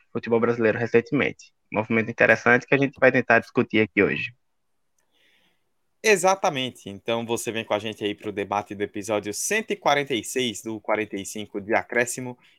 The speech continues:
Speaker 2: E aí, Emerson, acho que a gente já pode começar. Inclusive, você, tô jogando pra você, que foi você quem trouxe esse gancho, né? E a gente discutia isso aqui em off,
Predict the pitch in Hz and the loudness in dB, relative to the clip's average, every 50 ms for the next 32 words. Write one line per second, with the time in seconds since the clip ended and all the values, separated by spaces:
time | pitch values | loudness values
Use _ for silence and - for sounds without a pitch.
0 | _ - 110 113 113 113 117 123 131 131 123 120 117 110 107 107 104 101 98 98 | _ -6 -2 0 0 0 0 0 0 0 0 0 0 0 0 0 0 0 -2 -6
1 | 92 - - 101 101 - - - 117 113 110 107 104 101 104 104 104 104 104 - | -10 -10 -10 -10 -12 -12 -12 -10 -6 -4 -4 -2 -2 -2 -2 -2 -4 -8 -10 -6
2 | - 113 104 - - 110 104 101 - - 104 101 101 98 - - 117 113 113 - | -2 0 0 0 0 -4 -6 -6 -8 -12 -12 -10 -10 -10 -8 -6 -6 -8 -6 -8
3 | 120 110 101 117 120 123 120 113 110 110 - - 123 120 113 - _ _ _ _ | -10 -10 -8 -6 -6 -6 -6 -6 -8 -8 -6 -4 -4 -4 -4 -6 _ _ _ _
4 | _ _ 120 120 120 - - _ - 117 110 123 127 131 123 127 120 113 117 - | _ _ -6 -6 -6 -6 -12 _ -8 -6 -6 -6 -6 -4 -2 0 0 0 -2 -2
5 | 139 123 - 135 123 135 123 131 127 - 139 - - 127 - 120 131 - - 127 | -4 -4 -4 -4 -6 -6 -6 -6 -4 -6 -6 -6 -8 -10 -8 -8 -8 -8 -8 -10
6 | - - 117 117 127 139 131 - 113 110 110 110 117 120 107 104 107 117 113 - | -10 -10 -8 -6 -6 -6 -6 -8 -8 -8 -6 -4 -2 0 0 0 -2 -2 -6 -12
7 | 120 107 113 110 - - 113 - - 117 113 117 - - 107 - - 113 110 110 | -12 -12 -10 -10 -10 -10 -10 -8 -6 -4 -4 -4 -4 -6 -6 -6 -8 -4 0 2
8 | 113 117 - - - | 2 2 0 -4 -20